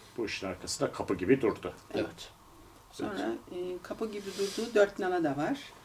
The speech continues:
Speaker 2: Evet, şimdi, e, şeye gelelim.
Speaker 3: Evet.
Speaker 2: Yunan'ı, e, döküyoruz. Adı
Speaker 3: Evet.
Speaker 2: Dört Nala oldu. E, kitap yine bu, bu grupça, e, üretiliyor birlikte. E, üretildi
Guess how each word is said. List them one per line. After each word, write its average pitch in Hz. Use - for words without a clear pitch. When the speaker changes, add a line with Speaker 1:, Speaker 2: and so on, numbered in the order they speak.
Speaker 2:
Evet, 220
şimdi, 214
e, 185
şeye 180
gelelim. 196
Speaker 3:
Evet. 160
Speaker 2:
Yunan'ı, 175
e, 147
döküyoruz. 165
Adı 156
Speaker 3:
Evet. 147
Speaker 2:
Dört 175
Nala 156
oldu. 139
E, 151
kitap 160
yine 147
bu, 135
bu 127
grupça, 123
e, -
üretiliyor 131
birlikte. 110
E, 117
üretildi 131